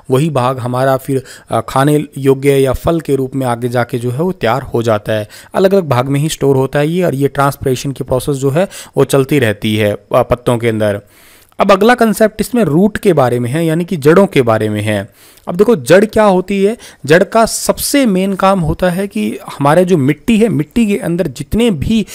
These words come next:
आपका कण होते हैं, जो म-, आपके ये कहिएगा मिनरल्स है या पानी है या और भी इंपॉर्टेंट चीज़ें हैं, वो बाकी भाग तक पहुंचा देने का काम तो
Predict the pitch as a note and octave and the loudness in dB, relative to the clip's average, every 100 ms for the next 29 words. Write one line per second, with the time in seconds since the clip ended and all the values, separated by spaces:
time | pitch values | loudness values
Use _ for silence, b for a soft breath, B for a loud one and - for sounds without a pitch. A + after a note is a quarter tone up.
0 | B B D#3+ D#3 - F#3+ F#3 F#3 - A3+ | B B 0 0 2 4 4 4 2 2
1 | G#3+ C#3+ D3+ F3 E3 F3+ F#3 D3+ F3 E3 | 4 0 -2 -2 -2 -2 -2 0 2 2
2 | C#3+ B2+ - C#3 C#3 - D#3+ D#3+ D3+ D3+ | 0 -2 0 2 0 -2 -4 -4 -2 -2
3 | D#3+ C3+ C#3 D#3+ E3+ D#3+ - D3+ D3+ D3+ | -2 -2 0 2 2 2 -4 -2 -2 -2
4 | D3 D3 D3+ E3+ D#3 D#3 D#3 D#3 B B | -2 -2 0 0 -2 -2 -4 -6 B B
5 | B G3 G#3 G#3 G#3 - E3 F#3+ F3+ - | B 4 4 4 0 2 0 0 -4 -6
6 | D#3+ E3 D3+ G#3 F#3 D#3 C3 E3 - G#3+ | -6 -4 -4 -4 -4 -2 0 -2 -2 -4
7 | C3 C3 D#3 D3+ F#3 - B2+ A#2+ D#3 E3+ | -2 -4 -4 -6 -8 -4 -6 0 0 0
8 | D#3+ E3 D#3+ D#3+ E3 E3+ F#3 | -2 -2 -4 -4 -6 -2 -2